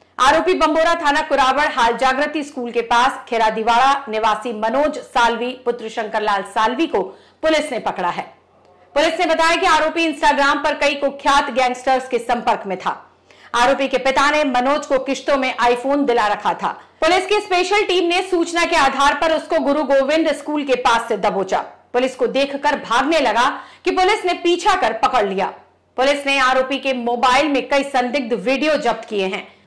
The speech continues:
अन्य कुख्यात गैंगस्टर्स के साथ हुई बातचीत के आधार पर उससे संपर्क में आने वाले अपराधियों तक पहुंचने का प्रयास कर रही है। नगर पालिका भींडर में कर्मचारी के साथ पार्षद की अभद्रता को लेकर शुक्रवार सुबह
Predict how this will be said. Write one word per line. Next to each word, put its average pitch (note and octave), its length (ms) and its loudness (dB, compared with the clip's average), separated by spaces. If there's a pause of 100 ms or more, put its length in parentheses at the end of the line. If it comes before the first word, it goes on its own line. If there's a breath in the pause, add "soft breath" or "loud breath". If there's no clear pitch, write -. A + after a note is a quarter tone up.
(100)
अन्य C#4+ 240 2
कुख्यात D4 460 2
गैंगस्टर्स D4 580 2
के D4 100 -2
साथ C#4+ 320 2
हुई D4+ 120 -2
बातचीत C#4+ 460 2
के D4+ 60 0
आधार C#4 420 4
पर D4 240 2 (120)
उससे D4+ 360 0
संपर्क D4+ 480 2
में C#4 100 0
आने C4+ 200 2
वाले C4+ 260 4
अपराधियों B3+ 580 2
तक B3 200 -2
पहुंचने A#3+ 380 0
का A3+ 140 2
प्रयास A3+ 420 2
कर G3 140 -2
रही F#3+ 260 -4
है। E3 120 -6 (280)
नगर D4+ 200 6
पालिका F4+ 420 6
भींडर D#4+ 380 4
में E4+ 160 2
कर्मचारी D4+ 500 6
के D4 160 0
साथ D4+ 460 6
पार्षद C#4+ 480 6
की D4+ 80 2
अभद्रता C#4 540 6
को C4+ 140 4
लेकर C4+ 360 6
शुक्रवार B3+ 500 4
सुबह C4 240 4